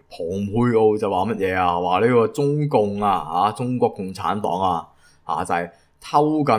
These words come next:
呢個嘅美國嘅知識產權啊，啊，唔止係美國知識產權喎，仲有歐洲嘅知識產權啊。跟住仲有啲乜嘢咧？佢哋係影響到佢哋嘅，即係 national security 啊，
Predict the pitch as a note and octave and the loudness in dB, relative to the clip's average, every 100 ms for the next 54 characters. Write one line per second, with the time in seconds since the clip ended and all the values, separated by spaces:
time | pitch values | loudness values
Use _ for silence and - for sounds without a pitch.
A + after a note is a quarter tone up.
0 | A#2+ C3 B2 A#2 G#2 G#2 F2 G2 A2+ A#2 | 2 2 2 2 0 -2 -4 -6 -2 -2
1 | A2 A2 - G2+ A2 B2+ - - E2 G#2+ | -2 -10 -10 -8 -2 -2 -4 -8 -4 -4
2 | A2 E2 E2+ E2 C#2+ E2 D#2+ E2+ F2 F2 | -4 -6 -4 -6 -6 -8 -8 -8 -12 -8
3 | A2 B2+ G#2 F#2 F#2+ F#2 F#2+ F#2+ F#2 F#2 | -2 -2 -2 -4 -6 -6 -8 -6 -8 -8
4 | D#2+ D2+ F2 E2+ - B2+ C3 C3 C3 B2 | -10 -4 -4 -4 -2 -2 0 0 2 2
5 | A#2 G#2+ G2 - F#2 F#2+ A2 - - E2 | 2 0 -6 -10 -8 -4 -4 -4 -10 -8
6 | F#2+ G#2 - D#2 D2 - _ - - - | -6 -6 -6 -8 -10 -12 _ -20 -20 -20
7 | _ _ - D3+ D#3+ D#3+ B2+ G#2 G2+ G#2 | _ _ -4 -2 -2 -4 -2 0 2 2
8 | G2+ A#2 B2 E2+ F#2 G#2 G#2 G#2 E2+ G2 | 2 2 0 0 0 2 0 -2 -4 -2
9 | G2+ F#2 D#2 F#2+ A#2 A#2 G2+ G#2+ G#2+ G#2 | 0 -2 -4 -6 -2 0 0 2 0 0
10 | F2 E2 F2+ F2 F2 A2+ G2 F2+ - _ | -4 -4 -4 -4 0 0 0 -2 -8 _
11 | A2+ A#2 A#2 - A#2+ A#2 A2+ A2+ - - | -4 -2 -2 -2 -2 0 0 -2 -10 -10
12 | - A#2+ G2 - - D2+ D2+ C#2 | -2 0 0 -2 -12 -8 -8 -10